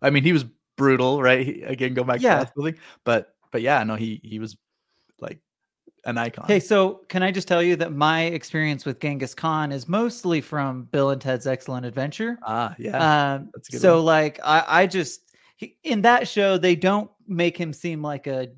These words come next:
Speaker 2: mastermind as it relates to, like, creating wealth.
Speaker 1: Yeah.
Speaker 2: But
Speaker 1: More like a
Speaker 2: certainly if you
Speaker 1: barbarian.
Speaker 2: go back,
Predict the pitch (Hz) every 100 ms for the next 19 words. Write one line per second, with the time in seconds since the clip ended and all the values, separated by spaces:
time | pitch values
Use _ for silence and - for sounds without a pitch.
0 | 131 _ - 160 156 156 - 139 135 131
1 | 131 139 135 131 - 127 135 131 - 123
2 | 120 117 113 - _ _ - 143 139 135
3 | 123 123 151 220 _ _ _ _ 120 156
4 | 156 156 - _ _ 131 135 131 233 247
5 | 233 226 214 208 170 170 156 135